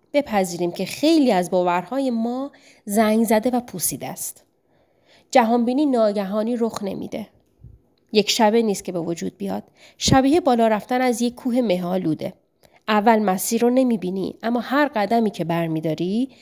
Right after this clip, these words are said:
یک دید جدیدی بهت می‌ده. و تو این مسیر به نظر من باید تداوم داشته باشی. باید با خودت رو راست باشی، خودتو دور نزنی، ایمان داشته باشی. فقط باید ایمانت قوی بشه.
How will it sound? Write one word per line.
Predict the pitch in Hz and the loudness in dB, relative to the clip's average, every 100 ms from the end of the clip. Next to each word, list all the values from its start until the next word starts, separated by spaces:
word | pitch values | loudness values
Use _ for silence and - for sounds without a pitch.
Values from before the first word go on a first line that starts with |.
| - - | -20 -4
یک | 254 | 0
دید | 233 262 | 2 2
جدیدی | 269 202 180 180 165 | 2 2 0 0 -4
بهت | 160 160 - | -6 -10 -12
می‌ده. | - - 208 - _ _ _ _ _ _ _ - _ - - - - | -14 -14 -14 -16 _ _ _ _ _ _ _ -20 _ -20 -20 -20 0
و | 226 226 233 | 4 4 4
تو | 302 | 2
این | 294 | 2
مسیر | 269 247 320 | 2 0 0
به | 320 | 2
نظر | 262 226 233 240 | 2 0 -2 -2
من | 262 269 | 0 2
باید | 233 240 262 277 | 2 4 2 2
تداوم | 254 214 202 214 233 | 2 2 2 0 -2
داشته | 202 - | -4 -6
باشی. | 196 190 - 180 175 196 - _ - | -6 -6 -6 -6 -8 -10 -16 _ 0
باید | 220 226 233 240 | 2 4 2 2
با | 262 | 0
خودت | 247 233 220 214 | 0 -2 -4 -4
رو | 214 202 | -4 -4
راست | 202 196 - | -2 -4 -6
باشی، | 190 180 - | -8 -6 -6
خودتو | 175 185 180 180 | -4 -2 -2 0
دور | 175 160 | 2 2
نزنی، | 160 180 190 190 170 165 - - - _ | 2 2 0 0 -2 -4 -8 -20 -20 _
ایمان | 247 254 247 240 | -2 2 4 2
داشته | 180 170 - | 0 -6 -10
باشی. | 202 202 - | -12 -14 -16
فقط | 214 - 247 262 277 - | -18 -4 0 4 2 2
باید | 214 202 196 196 | -2 0 -2 -2
ایمانت | - 220 220 233 226 - | -6 -4 -2 -2 -4 -6
قوی | 180 165 | -6 -6
بشه. | 160 - 208 208 | -8 -10 -10 -12